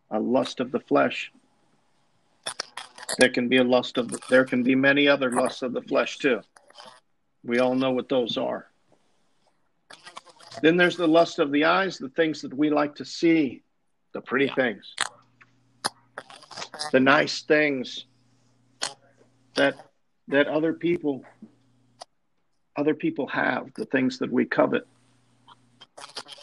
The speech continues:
Speaker 1: the things we like to look at. It's the lust of the eyes. And then we covet, and thereby we fall into sin.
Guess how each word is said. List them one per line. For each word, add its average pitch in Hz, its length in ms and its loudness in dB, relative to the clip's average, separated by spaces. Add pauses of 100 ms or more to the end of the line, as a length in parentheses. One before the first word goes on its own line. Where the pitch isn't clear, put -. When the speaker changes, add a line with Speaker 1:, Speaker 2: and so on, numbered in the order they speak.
(100)
Speaker 1:
the - 100 -8
things 143 360 4
we 143 100 6
like 139 240 4
to 143 80 2
look 160 260 2
at. 123 300 2 (680)
It's - 140 -14
the 127 80 0
lust 123 340 0
of 123 80 -2
the 123 120 4
eyes. 120 400 -2 (1120)
And 127 100 0
then 139 120 0
we 143 100 2
covet, 139 420 4 (840)
and 120 120 0
thereby 123 380 6
we 120 120 -4
fall 120 300 -2
into 117 160 -6
sin. 98 360 -6